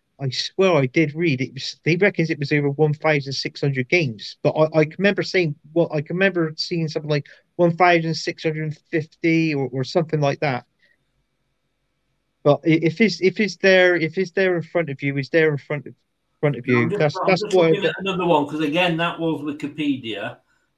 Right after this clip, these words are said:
Speaker 2: Um,
Speaker 1: Yeah, I'm not, I'm not gonna, I'm, I'm just, I just know what I read. But if, if that's what's, um,
Speaker 2: Premier
Speaker 1: what do you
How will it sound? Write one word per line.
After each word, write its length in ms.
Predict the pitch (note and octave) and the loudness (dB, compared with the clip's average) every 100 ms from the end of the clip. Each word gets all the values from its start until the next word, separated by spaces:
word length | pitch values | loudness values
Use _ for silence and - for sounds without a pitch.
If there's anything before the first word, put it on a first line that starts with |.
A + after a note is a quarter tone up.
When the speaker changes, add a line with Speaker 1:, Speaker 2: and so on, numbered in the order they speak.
| _ | _
Speaker 2:
Um, 1000 | B2 B2+ C3 C3 C3 C3 B2+ B2+ B2 A#2 _ _ _ _ _ _ _ _ _ _ _ _ _ _ _ _ _ _ _ | -10 -8 -6 -6 -8 -8 -8 -8 -10 -12 _ _ _ _ _ _ _ _ _ _ _ _ _ _ _ _ _ _ _
Speaker 1:
Yeah, 300 | D3 C3+ B2+ B2 - | 0 0 0 -4 0
I'm 100 | A3+ | 2
not, 220 | B3+ F#3 | 2 2
I'm 180 | A3+ A#3 | 2 2
not 180 | G#3+ E3+ | 0 0
gonna, 180 | F3 E3+ | -4 0
I'm, 220 | G3 G3 | 0 2
I'm 160 | F#3+ G3 | 0 0
just, 220 | F3+ - F3 | -2 -6 -2
I 160 | F3 E3+ _ | -2 -4 _
just 240 | E3+ E3 _ | -12 -12 _
know 280 | D#3+ E3 D3+ | 2 4 4
what 240 | D3 C3 | 0 -2
I 60 | C#3+ D#3 | 0 0
read. 160 | B2+ - | 0 -2
But 140 | C3+ | -2
if, 140 | D3 - | -4 -4
if 220 | D#3 _ _ | -8 _ _
that's 160 | G3 F#3 | 0 0
what's, 400 | F#3 - - - _ _ _ _ _ _ _ _ _ _ - | -6 -8 -18 -20 _ _ _ _ _ _ _ _ _ _ -2
um, 680 | D#3+ D#3+ D#3+ D#3+ D#3 D3+ C#3 _ _ _ _ _ _ _ _ _ _ _ | 0 2 2 0 0 0 -2 _ _ _ _ _ _ _ _ _ _ _
Speaker 2:
Premier 440 | - A3 C4 A#3+ E3+ | 0 2 4 4 4
Speaker 1:
what 80 | |
do 60 | |
you 60 | C3+ | 4